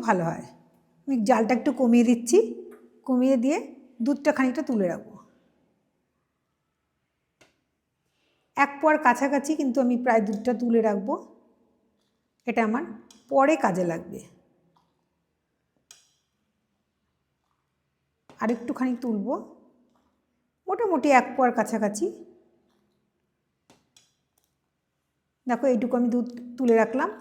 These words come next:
এবার এই বাকি দুধটার মধ্যে আমি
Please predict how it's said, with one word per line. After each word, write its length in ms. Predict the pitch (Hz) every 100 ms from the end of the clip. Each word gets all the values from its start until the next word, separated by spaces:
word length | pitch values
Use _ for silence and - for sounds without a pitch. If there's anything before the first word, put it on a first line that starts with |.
| - _ _ _ _ _ -
এবার 260 | 269 285 277
এই 140 | 269 202
বাকি 280 | 208 202 - 339
দুধটার 340 | 254 - 247 220
মধ্যে 320 | 208 196 302 453 - - - _ 226
আমি 180 | 220